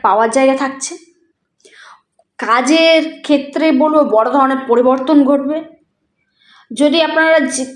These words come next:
কোনো চি-, কারণে চিন্তিত থাকেন, তাহলে আপনি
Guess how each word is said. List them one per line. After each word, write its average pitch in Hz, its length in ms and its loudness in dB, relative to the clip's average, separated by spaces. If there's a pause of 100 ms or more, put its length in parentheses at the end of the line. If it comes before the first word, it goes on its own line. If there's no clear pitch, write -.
(100)
কোনো 302 380 2 (180)
চি-, - 180 -6 (100)
কারণে 285 480 -2
চিন্তিত 339 480 2
থাকেন, 254 420 -8 (440)
তাহলে 277 540 -2 (240)
আপনি 370 560 2